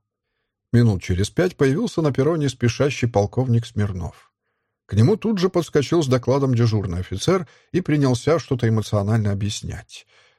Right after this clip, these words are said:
Командир бронепоезда прервал его объяснение и что-то жёстко приказал. Офицер коротко козырнул и бросился исполнять приказ.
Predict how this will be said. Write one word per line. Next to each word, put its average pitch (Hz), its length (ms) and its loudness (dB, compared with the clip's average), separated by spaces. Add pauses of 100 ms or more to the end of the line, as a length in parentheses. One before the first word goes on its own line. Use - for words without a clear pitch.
(220)
Командир 113 460 2
бронепоезда 107 680 0
прервал 104 520 -2
его 87 180 -4
объяснение 160 580 0
и 156 120 -4
что-то 190 340 -2
жёстко 127 380 -2
приказал. 101 580 -2 (480)
Офицер 127 420 2
коротко 151 480 0
козырнул 120 640 0
и 190 160 0
бросился 127 540 0
исполнять 107 460 0
приказ. - 540 -6